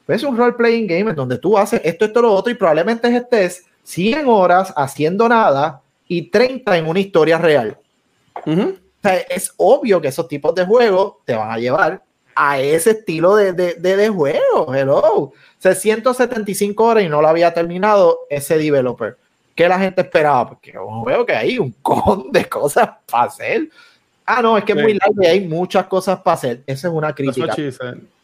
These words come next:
Speaker 2: Ajá.
Speaker 1: What? Perdón. O sea, es que es como que
Speaker 2: Ah, ah.
Speaker 1: no, no, no. O sea, es, es, es como que coge este juego, hazme un review ahí y después hablamos.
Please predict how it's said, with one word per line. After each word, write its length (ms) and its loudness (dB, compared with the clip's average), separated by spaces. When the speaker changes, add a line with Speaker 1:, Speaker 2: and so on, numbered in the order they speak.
Speaker 2:
Ajá. 280 -4
Speaker 1:
What? 380 -4
Perdón. 340 -6
O 240 -20
sea, 140 4
es 60 -2
que 60 0
es 60 0
como 260 2
que 120 4
Speaker 2:
Ah, 160 -2
ah. 200 -4
Speaker 1:
no, 300 -2
no, 500 -2
no. 300 -2
O 60 -6
sea, 280 -2
es, 180 -8
es, 260 0
es 160 -4
como 240 2
que 240 -2
coge 200 4
este 160 0
juego, 520 4
hazme 180 -2
un 160 2
review 400 2
ahí 480 2
y 80 -2
después 300 0
hablamos. 500 0